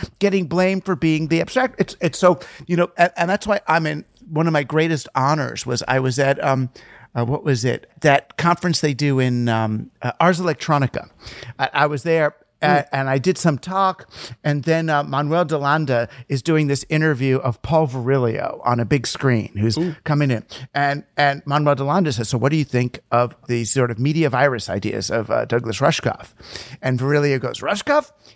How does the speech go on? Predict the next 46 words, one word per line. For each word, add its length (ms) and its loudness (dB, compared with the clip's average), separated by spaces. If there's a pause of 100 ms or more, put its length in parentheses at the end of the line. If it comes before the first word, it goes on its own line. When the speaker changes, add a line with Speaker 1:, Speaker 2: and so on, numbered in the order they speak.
Speaker 1:
He's 200 0
an 140 -2 (120)
idiot!" 640 0 (480)
And 240 4
so 160 0
he 140 2
didn't 200 -2
know 160 2
I 120 4
was 160 -6
there, 320 0 (140)
but 220 4 (280)
I 140 2
was 200 -4
so 400 0
honored 400 2
that 160 -2
Paul 220 0
Virilio 520 0
even 440 0
knew 500 2 (540)
who 180 0
I 120 2
was 540 0
and 140 -2
what 180 4
I 80 2
was 180 -2
doing. 440 0 (320)
But, 200 4
Speaker 2:
<laughs> 220 -2
Speaker 1:
but, 300 2 (240)
the, 160 -4
but 400 0
as 240 0
you 80 -4
describe 500 0
it, 140 2
I'm 160 0
like, 220 0
"Yeah, 520 0
it's 220 -2
that 240 -2
same 360 -2
thing." 260 -4
They, 200 0